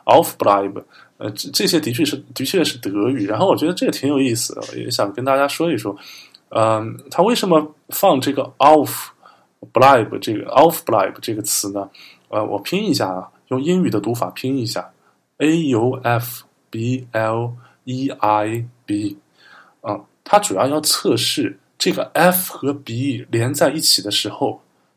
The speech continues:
的设计情况。呃，那么大家可能会知道，这是我刚才说的 F 的这个勾啊，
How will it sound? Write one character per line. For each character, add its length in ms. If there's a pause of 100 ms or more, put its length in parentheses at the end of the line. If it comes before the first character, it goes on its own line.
(180)
的 340 (260)
设 240
计 100
情 240
况。 300 (540)
呃， 480 (120)
那 80
么 60
大 160
家 160 (180)
可 240
能 220
会 200
知 180
道， 280 (560)
这 120
是 60
我 80
刚 160
才 100
说 180
的 300
F 300
的 80
这 120
个 100 (120)
勾 320
啊， 180